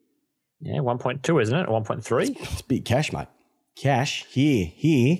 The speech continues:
Speaker 2: cash. Where, Dusty? Here. It's big cash to
Speaker 1: Wow.
Speaker 2: burn someone.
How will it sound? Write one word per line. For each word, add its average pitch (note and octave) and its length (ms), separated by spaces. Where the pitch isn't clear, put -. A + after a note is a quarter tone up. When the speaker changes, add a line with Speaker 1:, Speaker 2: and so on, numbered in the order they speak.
Speaker 2:
cash. D3+ 460
Where, C3+ 180
Dusty? F3 480
Here. D3+ 340
It's - 100
big G3 160
cash E3+ 220
to D3 80
Speaker 1:
Wow. D#3 180
Speaker 2:
burn A3+ 60
someone. B2+ 360